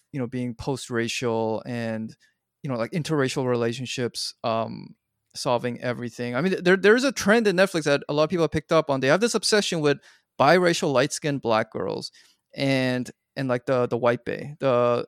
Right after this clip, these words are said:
the love interest always being this, like, clean-cut, nice white guy. I think this is kind of, like, the, the fantasy of this generational cohort playing out. You know, black but not too black, and they all want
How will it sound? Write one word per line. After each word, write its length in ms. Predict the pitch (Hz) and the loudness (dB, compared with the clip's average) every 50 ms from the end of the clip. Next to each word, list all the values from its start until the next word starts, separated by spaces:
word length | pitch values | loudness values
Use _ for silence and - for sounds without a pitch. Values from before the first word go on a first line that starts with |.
| - _ | -8 _
the 80 | - | -4
love 220 | 123 131 135 131 131 | 0 0 0 0 0
interest 300 | 127 117 - 131 117 - | -4 -6 -6 -8 -6 -4
always 320 | - 131 123 127 123 123 | -2 -2 0 -2 -4 -6
being 320 | - - 123 123 123 123 | -6 -6 -6 -4 -4 -4
this, 180 | 120 120 120 - | -6 -6 -6 -6
like, 140 | 131 123 - | -6 -8 -8
clean-cut, 640 | - - 156 143 135 131 - - 139 123 117 - - _ _ _ _ _ | -10 -10 -8 -8 -8 -10 -8 -2 0 0 0 0 -4 _ _ _ _ _
nice 320 | - 123 117 113 113 - - | -6 -4 -4 -4 -4 -8 -8
white 300 | - 120 107 - - - | -6 -6 -6 -6 -6 -10
guy. 240 | - - - - - _ _ _ _ _ _ _ - | -10 -10 -10 -14 -16 _ _ _ _ _ _ _ -6
I 60 | 117 | -4
think 220 | 139 - 185 160 - | -4 -2 -4 -2 -2
this 180 | 156 147 - | -2 -2 0
is 260 | 170 156 143 139 - - _ _ _ _ _ | -2 -2 -2 -4 -8 -10 _ _ _ _ _
kind 180 | - - 139 135 | -6 -4 -4 -2
of, 100 | 135 135 | 0 0
like, 200 | 131 131 127 - _ _ _ _ | 0 0 0 -2 _ _ _ _
the, 120 | - 139 123 | -2 0 0
the 100 | 123 127 | 0 -2
fantasy 440 | - - 160 160 156 151 - - | 0 2 2 2 2 0 0 -2
of 100 | 135 123 123 | -2 -2 -2
this 180 | 143 131 - - | -4 -6 -6 -6
generational 540 | - 143 131 127 127 127 123 - - 131 - | -4 -2 -2 0 0 -2 -2 -4 -6 -8 -10
cohort 520 | - - 131 123 123 - 120 117 113 - _ _ _ | -4 -2 -2 0 0 0 -2 -2 -2 -4 _ _ _
playing 420 | - - - 139 123 120 123 120 - | -20 -6 -4 -2 -2 -2 -4 -6 -6
out. 300 | - 113 110 104 110 - - _ - - - _ | -4 -2 -2 -2 -4 -6 -10 _ -20 -20 -20 _
You 60 | - 113 | -8 -8
know, 80 | 113 | -8
black 300 | 113 - 135 139 143 143 | -2 2 4 4 4 2
but 100 | - 139 | 0 -2
not 160 | 143 135 131 | -2 -2 -2
too 160 | - - 143 135 | -2 -4 -6 -4
black, 460 | - 131 123 123 123 120 120 - _ _ _ - _ _ _ - | 0 2 2 4 4 2 2 -2 _ _ _ -20 _ _ _ -8
and 400 | 117 120 117 117 117 120 113 - - | -6 -4 -2 -4 -4 -6 -8 -12 -8
they 160 | 170 135 123 | -4 -2 0
all 180 | 120 117 120 120 | 2 2 2 2
want 340 | 120 117 113 113 113 - | 0 -2 -2 -2 -4 -10